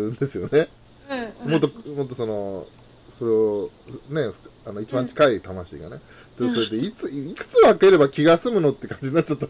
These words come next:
Speaker 1: ね。
Speaker 2: そうですよね。
Speaker 1: <laughs> そ-、その、え、あのさ、アメリカ人のさ、その悪いく-、アメリカ人とか、西洋人悪い癖でさ、やっぱ細かく知りたいのよ。
Speaker 2: うんうん。
Speaker 1: <laughs> だからね、ど-、どんどん、やっぱ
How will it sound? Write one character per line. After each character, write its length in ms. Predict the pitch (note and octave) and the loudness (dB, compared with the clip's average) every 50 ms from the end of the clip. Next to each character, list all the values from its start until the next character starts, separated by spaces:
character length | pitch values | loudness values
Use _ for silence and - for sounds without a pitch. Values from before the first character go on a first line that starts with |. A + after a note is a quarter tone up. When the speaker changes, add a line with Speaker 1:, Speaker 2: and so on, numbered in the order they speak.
| - | -2
Speaker 1:
ね。 120 | A#2 B2 - - - - - - - - - - - - - - - _ _ _ _ - - - - - A#4 - | -2 -2 -2 -4 -10 -12 -12 -18 -20 -20 -20 -20 -20 -20 -20 -20 -20 _ _ _ _ -16 -6 -4 -4 -4 -2 -4
Speaker 2:
そ 180 | - - C#4+ | 0 0 2
う 20 | B3 | 2
で 60 | B3 | 2
す 200 | - - - G#3+ | 0 0 -2 -4
よ 100 | G3 F#3 | -6 -6
ね。 180 | F#3+ G3 E4 D#4 | -4 -2 0 0
Speaker 1:
<laughs> 0 | |
そ-、 140 | F3+ C#3+ - - - - D#3 D3 | 0 0 -2 -8 -6 -2 0 2
そ 20 | |
の、 100 | C#3 C#3 | 4 4
え、 120 | D3+ - - - B2+ | 4 2 0 -6 -6
あ 100 | B2+ C3 | -4 -4
の 100 | C3 C3 | -4 -2
さ、 220 | - C3 A2+ G2 - - - - - | 0 2 0 0 -2 -8 -18 -12 -6
ア 120 | A2+ B2+ | -4 0
メ 100 | D#3+ G#3+ | 0 2
リ 120 | C4+ D4 C#4+ | 2 4 4
カ 120 | D4+ D4 | 4 4
人 160 | C#4+ A3+ E3+ | 4 2 0
の 120 | D3 C3 A#2 | 0 0 0
さ、 280 | - B2+ A#2 A2 A2 A2 | 2 2 2 2 2 0
そ 80 | - A2+ | -2 0
の 140 | A2+ A2+ A2+ | 2 4 4
悪 180 | A2+ A#2+ A#2 - - | 4 2 2 0 -2
い 100 | B3 A3 | -2 -2
く-、 240 | - D3 G2+ G2+ G2 | -6 -12 -14 -12 -10
ア 100 | G#2+ A2+ | -4 -2
メ 80 | C3+ E3+ | -2 0
リ 60 | E3 | 0
カ 80 | A#3 | 0
人 120 | F3 D#3+ D3 | -2 -2 -4
と 60 | A2 | -4
か、 140 | G2 F2+ - - - - - - | -4 -6 -6 -10 -18 -20 -20 -6
西 80 | - A3 | -4 -2
洋 60 | C4+ A#3 | -2 0
人 120 | G3 D3 | 0 0
悪 200 | B2+ A#2+ C3+ G#3 | 0 4 4 2
い 60 | A3+ D#3 | 2 2
癖 160 | - - B2 | -2 -6 -6
で 100 | G2+ F#2+ | -6 -6
さ、 120 | - - F2+ | -8 -8 -8
や 60 | F2 | -6
っ 20 | |
ぱ 140 | - A2 G2+ - - - - - | -6 -8 -10 -10 -14 -20 -20 -8
細 160 | - - A#3 F4+ G4+ | -4 0 2 2 2
か 140 | - G4 E4+ | 2 2 0
く 80 | - | 0
知 120 | - - F3 | -4 0 0
り 100 | E3+ D3+ | 2 4
た 160 | E3+ D#3+ D#3+ | 6 6 6
い 60 | D3 | 6
の 80 | B2+ A2 | 4 0
よ。 260 | F#2+ F2 D#2 C#2+ D2 - - - - - - _ _ _ - | -6 -8 -10 -12 -14 -18 -20 -20 -20 -20 -20 _ _ _ -6
Speaker 2:
う 80 | C4 C4 | -4 -4
ん 40 | B3+ | -4
う 20 | A#3+ A3 G#3 - - | -4 -6 -8 -6 -4
ん。 60 | B3 A#3+ | 2 2
Speaker 1:
<laughs> 20 | |
だ 60 | - | 2
か 140 | - - F#3 | 4 4 4
ら 80 | C3+ B2 | 4 2
ね、 80 | A#2+ | 0
ど-、 260 | C#3+ B2+ - A3 - - - - - | -4 -2 -2 -4 -4 -4 -8 -8 2
ど 140 | - A#3 C#4 | 4 4 4
ん 40 | C4+ | 6
ど 80 | G#3+ D3 | 2 0
ん、 40 | - - - - - - | 0 -4 -12 -20 -6 -4
や 80 | E3 | 0
っ 40 | D#3+ | 2
ぱ 160 | D3+ B2+ A#2+ | 4 2 2